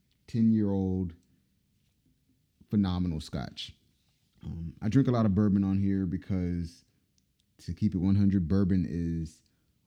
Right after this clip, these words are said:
often very affordable at a high quality. Scotch,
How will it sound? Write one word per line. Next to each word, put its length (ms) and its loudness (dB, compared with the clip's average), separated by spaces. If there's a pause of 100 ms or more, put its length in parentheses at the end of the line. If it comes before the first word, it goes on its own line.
(120)
often 800 -2 (380)
very 400 4
affordable 760 -2
at 100 -4
a 80 -4
high 220 -4
quality. 520 -10 (840)
Scotch, 580 -4